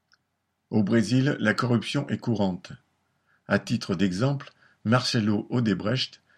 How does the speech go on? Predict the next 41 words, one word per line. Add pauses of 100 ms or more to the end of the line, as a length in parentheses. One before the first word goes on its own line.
(260)
dirigeant
du
grand
groupe
de
travaux
publics
du
même
nom, (440)
vient
d'être
condamné
à
dix-neuf
années
de
prison (380)
pour
avoir
acheté
deux
cents
politiciens
de
tous
bords. (920)
Ce
n'est
pas
la
première
fois
que
la
corruption
de
dirigeants
du
P
T